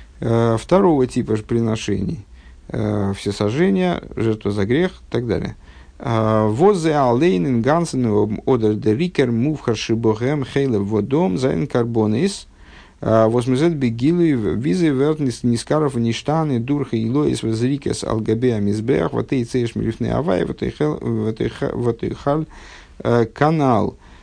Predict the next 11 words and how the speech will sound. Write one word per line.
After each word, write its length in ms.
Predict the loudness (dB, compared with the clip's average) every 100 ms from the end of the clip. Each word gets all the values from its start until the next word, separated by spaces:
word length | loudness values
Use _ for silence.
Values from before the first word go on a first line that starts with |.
| -20 -10
А, 960 | -2 0 2 2 2 0 0 0 -2 -4
что 760 | -6 -8 -10 -10 0 4 4
не, 280 | 2 0 0
что 260 | -2 0 0
по-другому 640 | 2 0 2 2 2 2
обстоит, 640 | -2 -2 2 2 0 -4 -20 -20 -16 -14 -12 -4
по-другому 440 | 0 2 4 4
обстояло 420 | 2 2 2 4 2
дело 320 | 0 2 0
с 40 |
жертвоприношениями, 1040 | -2 -4 -2 0 0 0 0 2 0 0